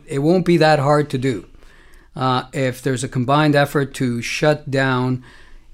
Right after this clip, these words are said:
a cryptocurrency that's threatening the real value in a crisis, that's threatening the value of a sovereign currency,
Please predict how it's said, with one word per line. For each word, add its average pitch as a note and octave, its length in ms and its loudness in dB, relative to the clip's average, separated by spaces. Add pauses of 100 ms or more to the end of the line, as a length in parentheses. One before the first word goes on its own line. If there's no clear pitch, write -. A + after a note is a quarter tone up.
a B2 180 -4
cryptocurrency D3 720 -4
that's B2 200 -6
threatening D3+ 800 2
the C3 100 -4
real D#3+ 320 4
value C3 720 0 (360)
in C3 100 0
a B2+ 60 -2
crisis, D3+ 540 0
that's - 200 -8
threatening D3+ 240 0
the C3+ 80 -2
value C3 280 -2
of A#2+ 80 -8
a A#2 40 -8
sovereign B2+ 340 -4
currency, B2+ 440 -8